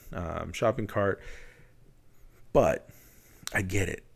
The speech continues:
He's gonna wear it for, like, two seconds and then be done. Like, just enough to get a picture. You're talking about kids that had to dress like this, you know, multiple times a week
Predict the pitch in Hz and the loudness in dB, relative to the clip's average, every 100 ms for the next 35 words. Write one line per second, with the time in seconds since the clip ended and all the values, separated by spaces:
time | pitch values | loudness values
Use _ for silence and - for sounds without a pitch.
0 | - 98 98 95 92 87 76 - 85 - | -6 -2 0 0 0 0 -4 -4 -6 -4
1 | 78 - 78 71 67 71 - 76 82 62 | -6 -8 -10 -8 -8 -8 -8 -6 -4 -6
2 | - - - 87 87 87 82 - 82 71 | -12 -8 -6 -4 -4 -4 -4 -4 -4 4
3 | - - - - - - - - - - | 8 8 4 -10 -16 -20 -20 -20 -20 -20
4 | - - 117 135 165 156 143 139 127 120 | -20 -8 0 2 2 -2 -2 -2 -2 -4
5 | 117 117 - - - - 90 87 85 73 | -6 -10 -20 -20 -20 -10 -4 0 0 -2
6 | - _ - - - 117 117 95 - - | -8 _ -20 -4 0 2 2 -2 -2 -2
7 | 92 92 95 90 95 85 85 - 85 - | -2 0 -2 -4 -8 -4 -4 -4 -6 -8
8 | - - - - - - - - - - | -10 -10 -14 -18 -20 -20 -20 -20 -20 -8
9 | 110 87 78 82 95 110 120 120 - 101 | -4 -2 -2 2 4 4 2 0 2 0
10 | 92 85 80 73 65 | -2 -2 -2 -4 -8